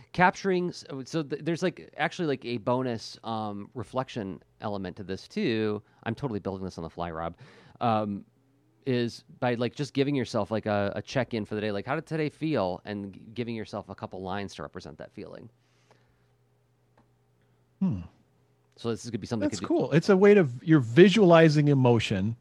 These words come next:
Speaker 2: in, and journaling in a way, but it's abstract.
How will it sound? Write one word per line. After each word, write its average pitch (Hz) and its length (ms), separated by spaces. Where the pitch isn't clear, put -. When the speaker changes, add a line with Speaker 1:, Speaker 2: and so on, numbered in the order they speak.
Speaker 2:
in, 147 380
and 123 220
journaling 156 520
in 135 140
a 123 40
way, 127 600
but 156 140
it's 151 160
abstract. 160 520